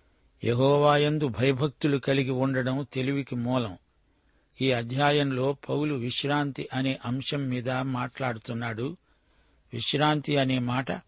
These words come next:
ఈ అధ్యాయంలో ఎనిమిది సార్లు వస్తుంది. లెక్కపెట్టి చూసుకోండి. సృష్టి విశ్రాంతి, సబ్బాతు విశ్రాంతి, కనాను విశ్రాంతి. భయపడకండి.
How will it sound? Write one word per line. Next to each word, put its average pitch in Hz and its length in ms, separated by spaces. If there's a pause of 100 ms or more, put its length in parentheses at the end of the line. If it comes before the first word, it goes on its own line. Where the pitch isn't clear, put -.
(500)
ఈ 135 140
అధ్యాయంలో 139 800
ఎనిమిది 135 440
సార్లు 139 380
వస్తుంది. 117 640 (380)
లెక్కపెట్టి 127 600 (120)
చూసుకోండి. 107 580 (640)
సృష్టి 127 440
విశ్రాంతి, 131 800 (440)
సబ్బాతు 123 580
విశ్రాంతి, 127 840
కనాను 131 440
విశ్రాంతి. 113 760 (920)
భయపడకండి. 135 920